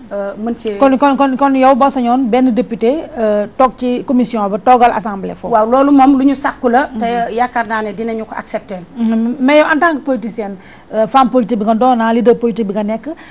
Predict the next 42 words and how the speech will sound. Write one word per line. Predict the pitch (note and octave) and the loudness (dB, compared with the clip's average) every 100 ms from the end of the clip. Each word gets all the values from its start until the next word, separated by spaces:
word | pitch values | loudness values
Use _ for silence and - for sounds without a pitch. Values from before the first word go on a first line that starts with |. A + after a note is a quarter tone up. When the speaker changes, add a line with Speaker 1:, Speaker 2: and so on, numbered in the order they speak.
| - | -4
Speaker 2:
yow | B3+ D#4 | 0 2
est-ce | E4+ | 2
que | F4+ | 0
gis | D4 C#4+ | 0 2
nga | B3 | 2
ne, | A3+ | 0
euh, | C#4+ F#4 - - - | -2 -6 -16 -18 -4
euh, | A#3 A3+ A3+ G#3 G3+ - A3 A3 G#3 - - | 2 4 4 4 0 2 2 4 2 -2 -2
euh, | A3+ A3 G#3 - - A#3 - | -2 -2 -2 -4 -4 -6 -2
ñu, | A#3 C4 B3+ | 0 2 2
ñu, | B3 B3 A#3+ B3 | 2 0 0 0
ñu | C4 D4 | 2 4
élire | D4+ C#4+ | 6 6
maire | B3+ B3 A#3 G#3 | 4 4 2 0
bi, | G3 D#4 - - - - - | -6 -8 -12 -20 -20 -20 -6
euh, | G#3+ G#3+ G#3+ G#3+ - A3 G#3+ | 0 4 4 2 0 -2 -2
euh, | |
mu | A3+ A#3+ C4+ | -2 0 0
nekk, | C#4 C#4+ | 0 -2
en | |
fait, | C4+ | 0
mu | C4 | 0
nekk | D4+ D#4 D#4+ | 0 -2 2
élection | E4 E4 D4 | 2 2 -2
locale | C#4 B3 | 0 2
la, | A3 | 2
mu | A#3+ | -2
nekk | C4 | -4
élection | B3+ B3 B3 A3 | -4 -4 -4 -6
directe, | G#3 G3+ - F#3+ F3 - - - G#3 | -4 -6 -8 -18 -18 -20 -20 -8 0
dëgg-dëgg, | A#3 A3+ A3 G#3+ D#4+ - - - | 2 2 0 -2 -8 -14 -20 -12
euh, | - A3+ - | -6 -4 -2
est-ce | D4+ | 0
que | E4+ | 2
loolu, | D4 C4+ A#3 C#4+ E4+ - | 6 6 4 0 -6 -8
euh, | A3 A3 A3 | -6 -4 -4
yow, | A#3 A#3+ - | 0 0 2
ay, | A3+ A#3 A#3 | 0 0 0
yow | A#3+ B3+ | 2 2
si | B3+ | 0
sa | D4 | -2
xalaat, | D#4+ C4 | 2 2